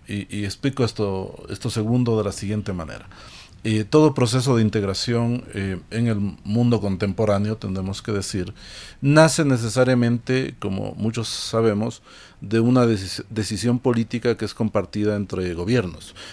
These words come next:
Pero esa decisión política se plasma, yo suelo decir en clases, en el papel,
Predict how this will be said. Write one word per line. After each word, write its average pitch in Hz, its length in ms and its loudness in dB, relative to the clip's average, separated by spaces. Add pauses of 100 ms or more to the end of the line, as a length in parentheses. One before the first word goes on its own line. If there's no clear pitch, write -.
(120)
Pero 123 140 6
esa 151 180 6
decisión 127 380 4
política 127 460 2
se 110 100 -4
plasma, 127 640 4
yo 104 180 -2
suelo 117 220 4
decir 107 200 0
en 110 120 0
clases, 117 340 0
en 113 160 -4
el 110 120 0
papel, 95 360 0